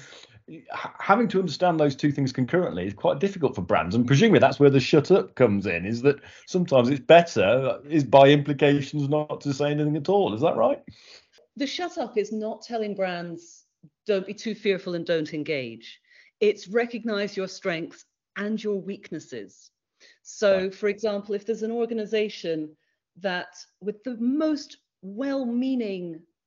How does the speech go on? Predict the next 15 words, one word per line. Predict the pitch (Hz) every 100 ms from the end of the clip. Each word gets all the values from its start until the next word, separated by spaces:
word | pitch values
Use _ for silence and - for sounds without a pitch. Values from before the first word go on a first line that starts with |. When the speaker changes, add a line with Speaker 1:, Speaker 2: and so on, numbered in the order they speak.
| _
Speaker 2:
feelings | _ 262 233 208 196 208
in | 196
the |
world | 190 220 170 143 143 - 160
wants | 202 202 -
to | - - 185
talk | - 226 226
about | 208 180
and | -
support | - - 185 -
diversity, | 175 233 277 220 - 143
for | 139
example, | 135 135 131 120 - 190 _ _ _ _ _ _ _ _ -
and | 202 202
then | 208 196 190 185 180